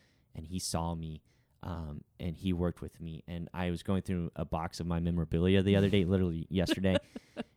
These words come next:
Speaker 1: and I got all these postcards, and I don't even remember getting these postcards, but I start pulling up these postcards that I saved, and they're all from him.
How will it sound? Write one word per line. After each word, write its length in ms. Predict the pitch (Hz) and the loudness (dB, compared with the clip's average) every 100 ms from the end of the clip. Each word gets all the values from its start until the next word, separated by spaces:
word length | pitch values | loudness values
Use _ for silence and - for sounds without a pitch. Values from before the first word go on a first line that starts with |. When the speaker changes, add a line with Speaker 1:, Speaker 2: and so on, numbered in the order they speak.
| _ _ - | _ _ 0
Speaker 1:
and 100 | 143 | 2
I 60 | 131 | 4
got 180 | 147 135 | 6 6
all 80 | |
these 140 | 139 120 | 6 4
postcards, 520 | - 156 156 - 87 | 2 0 0 0 0
and 60 | 104 | 0
I 40 | |
don't 160 | 110 143 | 2 2
even 140 | 107 | 2
remember 320 | 98 95 117 | 2 2 0
getting 140 | 110 104 | 0 -2
these 80 | 98 | -2
postcards, 340 | 139 - 95 | -4 -6 -2
but 100 | 104 | 0
I 40 | |
start 280 | 104 135 117 | 2 0 0
pulling 180 | - 131 | 0 2
up 60 | 120 | 2
these 120 | 107 | 0
postcards 400 | - 131 - 98 | 0 -2 0 -2
that 60 | 95 | -2
I 40 | |
saved, 280 | 87 - 98 | -4 -2 -2
and 100 | 113 | 0
they're 60 | 139 | 0
all 200 | 143 165 | 2 0
from 180 | 165 147 | 0 -2
him. 320 | 143 160 - | 0 -2 -2